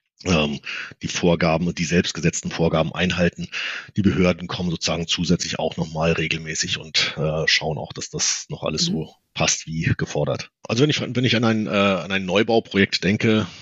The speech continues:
Speaker 1: äh, wenn ich, wenn ich, äh, das Gebäude habe, das ist erstmal kein Unterschied zwischen, zwischen, äh, auch anderen Projekten in anderen Branchen.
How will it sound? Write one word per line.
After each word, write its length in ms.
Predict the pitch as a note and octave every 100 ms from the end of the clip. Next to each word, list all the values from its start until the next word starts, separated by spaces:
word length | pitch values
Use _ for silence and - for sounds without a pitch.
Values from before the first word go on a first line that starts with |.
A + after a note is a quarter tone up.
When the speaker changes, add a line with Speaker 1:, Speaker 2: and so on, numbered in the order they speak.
| - -
Speaker 1:
äh, 40 | G2
wenn 480 | F#2 A1+ D#2+ F2+
ich, 180 | F2+ -
wenn 120 | E2+
ich, 280 | E2+ - -
äh, 140 | E2+ E2
das 180 | E2+
Gebäude 460 | - F#2+ F2 B2 A2+
habe, 300 | G#2+ A2 G#2+
das 180 | F#2 -
ist 120 | F#2+
erstmal 240 | - F#2+ G2
kein 160 | F#2
Unterschied 360 | F#2 G#2 - G2
zwischen, 440 | - - F#2 E2+
zwischen, 360 | - E2+ E2+ D#2
äh, 40 |
auch 460 | E2 D#2 - - -
anderen 300 | G2 G#2 G2
Projekten 320 | F#2+ F#2+ -
in 80 | D2
anderen 220 | F#2+ G#2
Branchen. 400 | - F#2 G2 G2